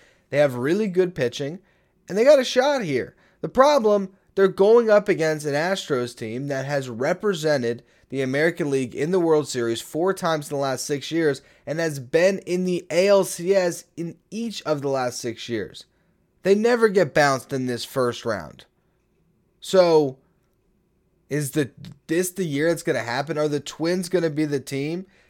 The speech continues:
that is going to actually upset the apple cart here? It's interesting,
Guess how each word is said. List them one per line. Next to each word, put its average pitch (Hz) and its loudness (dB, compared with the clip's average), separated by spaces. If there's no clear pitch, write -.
that 143 0
is 131 -6
going 143 -2
to 135 -4
actually 135 -4
upset 139 -2
the 127 -2
apple 127 -4
cart 196 2
here? 226 -2
It's 131 -4
interesting, 220 -2